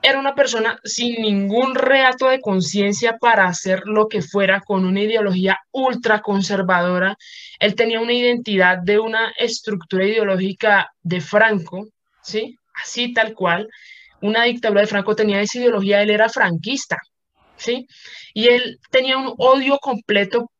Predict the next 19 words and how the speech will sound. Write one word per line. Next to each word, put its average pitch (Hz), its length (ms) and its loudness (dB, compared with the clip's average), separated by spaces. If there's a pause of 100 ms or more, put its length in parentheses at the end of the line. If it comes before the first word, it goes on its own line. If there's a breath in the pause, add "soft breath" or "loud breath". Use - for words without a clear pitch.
(200)
contra 214 360 -2
Estados 185 500 -2
Unidos. 190 500 -4 (680)
Estados 214 400 0
Unidos 233 340 -2
en 214 140 0
ese 202 180 -4
entonces 220 560 -2 (320 loud breath)
mandaba 196 460 2
a 196 40 2
la 220 80 2
mayoría 175 460 2
de 190 120 4
países, 170 420 0
sobre 185 240 -6
todo 170 180 -4
aquí 165 220 -8
en 180 60 -8
Latinoamérica. 175 600 -6